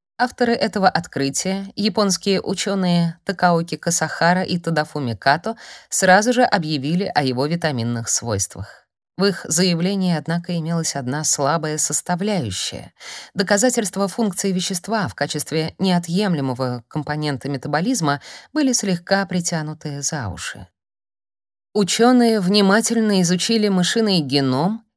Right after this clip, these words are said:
и нашли в нём последовательность У двадцать шесть, напоминающую белок, который помогает дрожжам усваивать лизин, а затем приписали этому гипотетическому белку способность использовать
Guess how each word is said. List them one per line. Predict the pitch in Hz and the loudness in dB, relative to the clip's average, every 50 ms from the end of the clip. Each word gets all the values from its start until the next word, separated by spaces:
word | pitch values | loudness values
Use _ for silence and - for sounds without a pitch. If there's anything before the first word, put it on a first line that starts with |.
| _ _ | _ _
и | - 220 | -2 0
нашли | 214 202 185 175 - - 214 240 285 311 | 2 4 4 2 2 0 2 2 2 2
в | 277 | 2
нём | 240 226 254 262 254 240 | 2 2 2 2 2 2
последовательность | - 175 175 - 185 190 226 254 214 220 214 214 - - 208 208 208 202 180 - - - - _ - | 2 2 2 2 2 2 2 2 2 2 0 -2 -2 -2 0 0 0 0 0 -2 -4 -6 -8 _ -2
У | 220 220 233 | 0 0 0
двадцать | 185 151 165 190 190 175 - 180 170 - | 2 2 2 2 2 2 0 -2 -2 -2
шесть, | - - - 190 170 135 117 - - - - - - - - - - - | -2 -2 0 0 2 2 0 0 -2 -4 -6 -10 -12 -16 -16 -16 -12 -6
напоминающую | - 202 196 - 202 196 185 175 160 156 151 143 139 - - 175 160 156 | -4 -4 -2 0 0 2 4 4 6 4 4 2 0 -2 -2 -2 -2 0
белок, | 156 190 214 196 165 110 101 - - - - - - - _ | 0 -2 0 0 -2 -2 -4 -6 -12 -20 -20 -20 -20 -14 _
который | - 165 170 - 180 190 233 254 | -4 -4 -2 0 0 0 0 0
помогает | - - 262 240 214 180 180 190 185 185 | 0 0 0 0 0 2 2 2 2 2
дрожжам | 156 151 139 131 117 - - 165 196 214 - | 0 0 0 -2 -2 0 0 0 0 0 -2
усваивать | - 165 139 - - 131 123 123 123 123 120 - - - - | -2 -2 -2 0 0 0 0 2 0 0 -2 -4 -6 -4 0
лизин, | 180 170 165 160 147 143 185 190 170 - - | 2 2 2 2 2 2 2 2 0 0 0
а | 143 139 | 0 0
затем | 123 127 113 - - - 247 285 302 - - - - - - - - | 0 0 0 0 0 0 0 0 -2 -4 -10 -18 -20 -20 -16 -4 -2
приписали | 220 220 180 214 - - 311 330 311 285 | 0 0 2 2 2 2 2 2 2 0
этому | 262 247 - 247 240 240 233 226 - - | 0 2 4 4 4 4 4 2 0 -2
гипотетическому | 190 185 233 - 233 220 233 190 - 240 233 - - 175 - - - 196 190 185 | -2 -2 0 0 -2 -2 -2 0 0 0 -2 -2 -2 -4 -4 -2 -2 0 2 2
белку | 180 160 156 151 151 - - 285 302 | 4 4 4 2 2 0 0 0 0
способность | - - - 180 170 170 - 262 240 240 233 202 175 - 175 | 0 0 0 0 0 0 0 2 2 2 2 2 0 -2 -2
использовать | - - - 233 233 196 208 196 196 185 - | -4 -2 0 0 0 0 0 0 0 0 -2